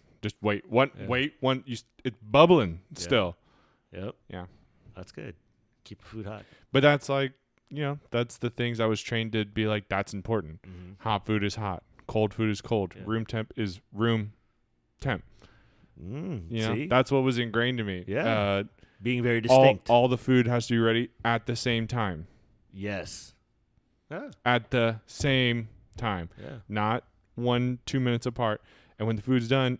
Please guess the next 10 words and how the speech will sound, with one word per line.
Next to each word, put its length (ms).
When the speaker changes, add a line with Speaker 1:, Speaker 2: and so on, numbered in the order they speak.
Speaker 1:
it 80
needs 340
to 220
go. 360
Speaker 2:
Yeah. 920
Speaker 1:
You 100
know, 180
that's 220
a, 200
that, 240